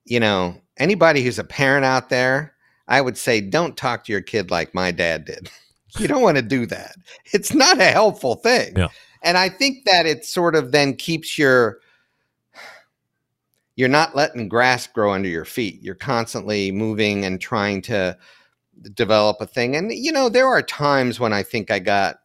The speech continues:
Speaker 1: on that show. th-, One of the benefits of working on,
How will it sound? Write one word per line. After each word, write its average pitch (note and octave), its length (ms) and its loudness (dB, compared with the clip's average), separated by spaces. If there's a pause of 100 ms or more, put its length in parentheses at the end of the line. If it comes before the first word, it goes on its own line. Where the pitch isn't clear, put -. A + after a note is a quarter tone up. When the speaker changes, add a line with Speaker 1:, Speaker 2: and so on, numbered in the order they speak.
(680)
Speaker 1:
on A#2 220 2
that C3 260 2
show. A2 720 0
th-, D#3 160 -4
One G3+ 280 -4
of D#4+ 120 -2
the D3 100 -2
benefits B2+ 640 -2
of G#2+ 80 -8
working G#2+ 380 -4
on, F2+ 260 -4